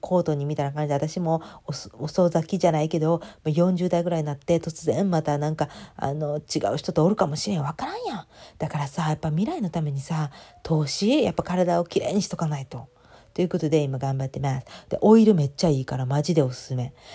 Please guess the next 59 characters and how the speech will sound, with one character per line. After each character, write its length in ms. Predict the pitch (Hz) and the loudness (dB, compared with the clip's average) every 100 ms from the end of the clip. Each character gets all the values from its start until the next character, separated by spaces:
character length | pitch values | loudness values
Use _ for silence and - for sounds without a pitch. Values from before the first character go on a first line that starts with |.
| - - | -14 -4
あ 160 | 233 | -2
の 100 | 262 - | 0 6
オ 120 | 254 | 6
イ 80 | 247 | 6
ル 80 | |
の 120 | 233 165 | 4 2
お 20 | |
か 120 | 143 | 0
げ 80 | 139 | -2
で 60 | |
私、 400 | 135 131 135 151 143 - - | -4 -6 -4 -4 -4 -12 -12
も 80 | 156 | -10
う 40 | 147 | -4
本 200 | 262 359 | -2 0
当 120 | 339 | -2
に 100 | 320 | -2
さ、 300 | 294 214 156 - - - _ _ 180 | -2 -2 -2 -10 -20 -20 _ _ 0
荒 100 | 233 | 2
れ 120 | 294 | 2
野 140 | 320 | 2
だ 80 | 226 | 2
っ 60 | - | 0
た 140 | 143 | -2
の。 220 | 131 - - _ | -2 -6 -14 _
枯 140 | - 180 | -6 0
れ-、 120 | 214 208 | 0 0
枯 140 | 202 | -2
れ 100 | 214 | -2
木 140 | 214 220 | -2 -6
っ 20 | |
て 160 | - | -2
い 40 | 165 | -2
う 20 | |
か、 180 | 139 135 - - | -2 -6 -12 -16
砂 240 | - 180 | -2 0
漠 160 | 196 262 | 2 2
だ 60 | 220 | 0
っ 60 | |
た 140 | - 143 | 0 -2
の。 160 | 131 - _ - - - - | -4 -8 _ -20 -20 -20 -14
そ 180 | - 233 | -2 0
れ 120 | 247 | 2
が、 140 | 240 | 0
な 40 | 214 | -2
ん 60 | - - - - 185 | -8 -20 -20 -12 -8
か 40 | 202 | -4
ち 100 | 370 | -4
ょ 40 | |
っ 20 | - - | -6 -4
と、 340 | 160 160 160 _ _ _ _ - _ _ _ - - | 0 0 -2 _ _ _ _ -20 _ _ _ -20 -8
何、 320 | 160 156 147 | -4 -2 -2
な 160 | 131 156 | -2 -2
ん 60 | |
て 80 | 160 | -2
い 20 | |
う 40 | 139 | -4
の？ 140 | 139 - - _ - | -4 -10 -20 _ -10
あ 120 | 120 | -8
の、 280 | 82 50 | -8 -12